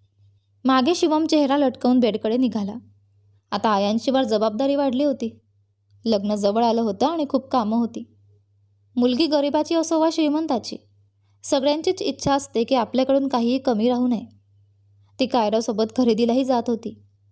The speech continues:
आणि घरातली बाकी कामंही तिच्याच जबाबदारीची होती, जी ती आनंदाने पार पाडत होती. वेळ अक्षरशः पंख लावून उडत होता. कायरा घरातली एकुलती एक मुलगी होती,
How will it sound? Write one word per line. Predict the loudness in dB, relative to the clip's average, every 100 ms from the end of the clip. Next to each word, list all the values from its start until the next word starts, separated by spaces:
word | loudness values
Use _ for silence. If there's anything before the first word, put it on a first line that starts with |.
| _ _ -4
आणि | 0
घरातली | 0 0 0 0
बाकी | -2 -2 -2
कामंही | 0 2 2 0
तिच्याच | 0 -2 0
जबाबदारीची | 0 -2 -2 -4 -4 -2
होती, | -4 -4 -10 -18 _ _ _ _ _ -8 -2
जी | 0
ती | 0
आनंदाने | 0 0 0 0 0
पार | -2 -4
पाडत | -6 -8 -10
होती. | -20 -20 -20 _ _ _ _ _ _ -14 -2
वेळ | 0 2
अक्षरशः | 0 -2 -2 0 0
पंख | 2 0 2
लावून | 2 2 2
उडत | 0 -2
होता. | -4 -8 -14 -18 _ _ _ _ _ _ -2
कायरा | 0 2
घरातली | 0 0 0 2
एकुलती | 0 2 0 0
एक | 0
मुलगी | 0 -2 0
होती, | -2 -2 -10